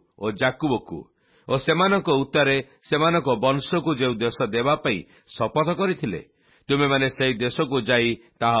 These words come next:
ଅଧିକାର କର।" ପୁଣି ସେ ସମୟରେ ମୁଁ ତୁମମାନଙ୍କୁ କହିଲି, "ମୁଁ ଏକାକୀ ତୁମମାନଙ୍କର ଭାର ବହିବାକୁ ଅସମର୍ଥ।" ସଦାପ୍ରଭୁ ତୁମମାନଙ୍କର ପରମେଶ୍ୱର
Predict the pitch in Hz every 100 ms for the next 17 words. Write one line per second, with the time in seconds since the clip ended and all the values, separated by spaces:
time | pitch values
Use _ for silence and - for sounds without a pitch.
0 | 107 104 127 127 110 101 104 95 73 _
1 | _ _ _ _ _ _ _ _ - 160
2 | - 180 196 208 180 151 147 143 147 135
3 | 156 185 170 139 123 113 110 98 82 -
4 | _ _ _ _ _ - 123 143 147 180
5 | 147 165 147 156 160 151 143 143 113 123
6 | 135 117 117 131 143 131 123 120 - -
7 | 95 - 123 110 113 - 98 73 - _
8 | _ _ _ _ _ _ - 147 170 190
9 | 208 185 165 156 180 180 170 151 131 123
10 | 139 160 - 113